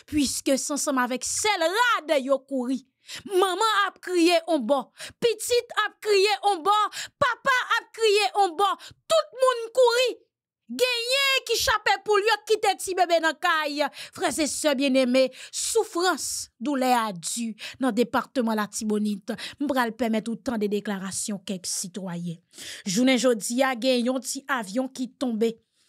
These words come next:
Avyon si la, medam, madmwazèl e mesye, ki t ap tranpòte ansanm avèk, euh, Zangui, tonbe nan yon zòn ki rele Mizenn. Nou pral pèmèt ou gade videyo konsa ou va konprann.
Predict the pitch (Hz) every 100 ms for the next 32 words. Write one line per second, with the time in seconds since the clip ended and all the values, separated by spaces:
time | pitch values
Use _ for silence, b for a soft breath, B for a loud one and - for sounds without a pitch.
0 | b b b 233 233 339 - 349 311 320
1 | 370 381 320 294 285 302 311 277 311 294
2 | 269 269 254 - - 302 330 302 B B
3 | B 302 - 269 - 311 311 294 - -
4 | 277 269 302 302 262 311 285 254 208 247
5 | 240 - 240 185 165 311 285 220 320 339
6 | B B B - 392 285 226 302 370 330
7 | 277 269 208 294 285 294 285 277 262 247
8 | 269 302 302 B B 226 285 220 202 330
9 | 226 202 196 - 311 466 539 427 403 311
10 | 277 277 226 240 226 220 220 220 214 233
11 | 214 233 - 220 214 - 233 220 294 359